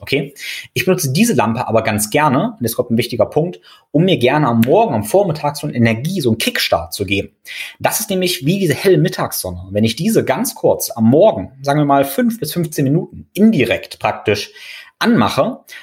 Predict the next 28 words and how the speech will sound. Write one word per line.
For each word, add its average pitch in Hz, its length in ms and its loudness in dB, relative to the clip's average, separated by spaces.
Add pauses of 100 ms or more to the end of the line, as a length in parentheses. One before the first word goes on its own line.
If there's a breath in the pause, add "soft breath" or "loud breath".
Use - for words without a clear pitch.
dann 143 340 0
sagt 127 480 0
das 127 140 -2
mein 120 140 2
Körper, 180 300 4
hey, - 360 -2
es - 120 -6
ist - 180 -4
Tag, 147 400 -4
werde 107 260 4
wach. - 320 -2 (100)
Und 117 100 -8
das - 140 0
kann 170 140 -4
eben 143 100 -2
sinnvoll 139 320 2
sein, 123 380 2
einen 104 160 0
zirkadianen 113 720 2
Rhythmus 135 640 0 (280 loud breath)
praktisch - 560 -2
zu - 100 -4
stellen. 98 420 -2 (420 loud breath)
Jetzt - 180 -4
wichtig, 175 520 -2
nicht 131 460 2
direkt 104 460 -2
reingucken, 175 600 -2